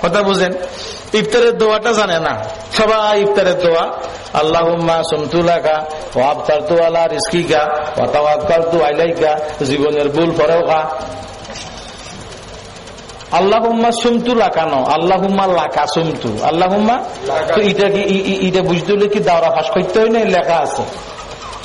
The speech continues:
সহিহ হাদিসে, কি আছে বলেন না? অর্থ লেখা আছে, "রোজা তোমারই জন্য।" আর সুমতু লাকা মানে রোজা রাখলাম তোমার জন্য, অপরের জন্য হইতে পারে, আজকে তোমার জন্য।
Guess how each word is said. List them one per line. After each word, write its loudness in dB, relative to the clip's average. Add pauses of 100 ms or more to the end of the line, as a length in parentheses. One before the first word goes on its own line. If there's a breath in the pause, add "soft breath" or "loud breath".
(100)
সহিহ 4
হাদিসে, 2
কি 2
আছে 2
বলেন 2
না? 0 (680)
অর্থ 4
লেখা 2
আছে, 2 (120)
"রোজা 2
তোমারই 2
জন্য।" 2 (560)
আর 2
সুমতু 0
লাকা 0
মানে 0 (280 loud breath)
রোজা 2
রাখলাম 0
তোমার 0
জন্য, 0
অপরের 0
জন্য 2
হইতে 2
পারে, 2
আজকে 0
তোমার 0
জন্য। -2